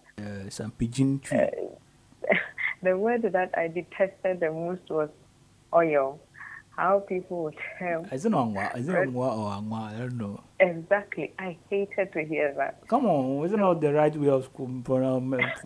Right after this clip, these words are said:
Speaker 1: call
Speaker 2: They
Speaker 1: it,
Speaker 2: call it
Speaker 1: pronoun-?
Speaker 2: Angwa.
Speaker 1: Ah, yeah, that's what
Speaker 2: And
Speaker 1: I mean.
Speaker 2: it's, it's not Angwa. It's
Speaker 1: Oh.
Speaker 2: Angwa.
Speaker 1: Oh,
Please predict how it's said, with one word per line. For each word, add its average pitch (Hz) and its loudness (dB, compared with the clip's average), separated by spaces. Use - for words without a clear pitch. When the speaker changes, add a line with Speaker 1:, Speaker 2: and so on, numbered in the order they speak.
Speaker 1:
call 139 0
Speaker 2:
They 139 2
Speaker 1:
it, 139 4
Speaker 2:
call 240 6
it 226 4
Speaker 1:
pronoun-? 123 0
Speaker 2:
Angwa. 160 4
Speaker 1:
Ah, - -14
yeah, - -8
that's - -14
what - -4
Speaker 2:
And 190 4
Speaker 1:
I 143 -6
mean. 135 -10
Speaker 2:
it's, 185 0
it's 190 -2
not 233 4
Angwa. 143 -4
It's 185 -4
Speaker 1:
Oh. - -10
Speaker 2:
Angwa. 190 -6
Speaker 1:
Oh, 107 -2